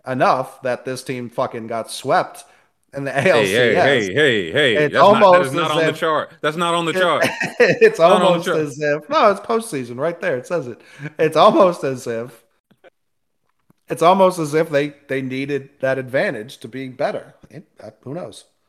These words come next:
Speaker 2: Well, it didn't work, so that's false. 'Cause like you said, they were swept, swept, swept out of the playoffs. So I don't,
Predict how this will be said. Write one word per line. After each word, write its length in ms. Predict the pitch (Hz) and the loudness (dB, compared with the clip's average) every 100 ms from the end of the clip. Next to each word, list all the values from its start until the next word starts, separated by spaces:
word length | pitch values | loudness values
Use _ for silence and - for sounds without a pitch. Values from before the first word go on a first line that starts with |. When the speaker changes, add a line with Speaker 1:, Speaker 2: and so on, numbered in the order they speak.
| _ _ _ _ _ | _ _ _ _ _
Speaker 2:
Well, 240 | 101 113 | -6 -4
it 80 | 110 | -2
didn't 260 | 131 117 107 | -2 -4 -4
work, 300 | 107 78 - | -6 -8 -10
so 120 | 90 | -8
that's 240 | 101 104 | -6 -6
false. 640 | - 117 95 50 - _ _ _ _ _ _ | -8 -6 -6 -6 -20 _ _ _ _ _ _
'Cause 140 | - 90 | -14 -6
like 220 | 113 110 | -4 -4
you 80 | 107 | -10
said, 280 | - 120 95 | -4 -4 -2
they 100 | 110 | -4
were 100 | 85 | -6
swept, 380 | - 123 135 - | -8 -4 -4 -4
swept, 280 | 131 127 | -6 -6
swept 440 | - - 143 135 139 | -6 -4 -2 0 0
out 140 | 127 | -2
of 80 | 113 | -2
the 60 | 110 | -8
playoffs. 520 | 123 107 87 76 - | -6 -4 -6 -10 -10
So 120 | 87 | -6
I 140 | 95 | -4
don't, 420 | 113 110 107 101 | -4 -6 -8 -12